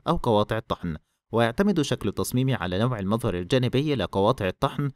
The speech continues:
سواء كانت مثلثة الشكل أو سداسية أو مستديرة، ولكن هذا ليس كل شيء. يتم إعداد القلم الرصاص وطلاؤه، وفي الخطوة التالية يتم معالجة النهايات ووضع العلامات والشحذ.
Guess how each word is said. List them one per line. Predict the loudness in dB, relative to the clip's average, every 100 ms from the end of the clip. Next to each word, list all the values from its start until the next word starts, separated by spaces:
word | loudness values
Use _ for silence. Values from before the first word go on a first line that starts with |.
| _ -4
سواء | 0 2 0
كانت | -2 -2 0
مثلثة | -2 -2 -2 0 -2 -4
الشكل | -4 -2 -2 -2
أو | -4
سداسية | -4 -2 -2 -2 -2
أو | 0 0
مستديرة، | 0 -2 -2 -2 -4 -10 _ _
ولكن | -2 2 2 2 2 2
هذا | 2 0
ليس | -2 -2 -2
كل | -2 -2
شيء. | -2 -4 -6 -14 _ _
يتم | 0 4 4
إعداد | 4 2 2
القلم | 2 2 2 2
الرصاص | -2 0 0 2
وطلاؤه، | -2 0 0 0 0 -2 -6 _
وفي | -4 -2
الخطوة | 0 0 2 2
التالية | 2 2 2 2 0
يتم | 0 0 0 0
معالجة | -2 -2 0 0 0
النهايات | 0 2 0 -2 -8 -20 _ _
ووضع | -2 0 2 0
العلامات | -2 -2 0 0 2
والشحذ. | 0 0 -4 -8 -12